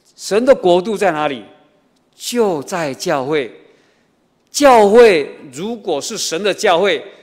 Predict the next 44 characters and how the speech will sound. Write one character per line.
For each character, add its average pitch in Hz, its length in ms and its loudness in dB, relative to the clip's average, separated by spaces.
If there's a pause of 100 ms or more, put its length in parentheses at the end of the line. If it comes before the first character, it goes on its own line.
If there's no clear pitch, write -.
(180)
那 190 120 -2
么 185 400 -6
它 190 380 -6
就 185 240 -4
是 165 240 -8
耶 175 200 -6
稣 165 220 -10
基 170 220 -12
督 160 160 -10
所 113 200 -14 (200)
建 170 260 0
立 170 80 -6
的 131 80 -6
国 117 240 -10
度。 151 180 -10 (840)
用 208 180 -2
什 151 120 -8
么 151 80 -6
来 139 160 -2
的？ 147 200 -4 (480)
用 139 260 -10
耶 139 220 -6
稣 131 260 -12
基 127 300 -14
督 123 100 -18
的 113 100 -16
血 98 360 -14
来 95 160 -20
的。 - 120 -20 (1300)
所 285 180 -4
以 269 60 -4
如 226 180 -10
果 233 160 -2
没 196 180 -4
有 233 160 -4
透 247 220 0
过 226 140 0
耶 220 160 0
稣 214 260 -8
基 214 240 -12
督 202 120 -14
的 175 120 -6
宝 170 300 -2
血 117 320 -10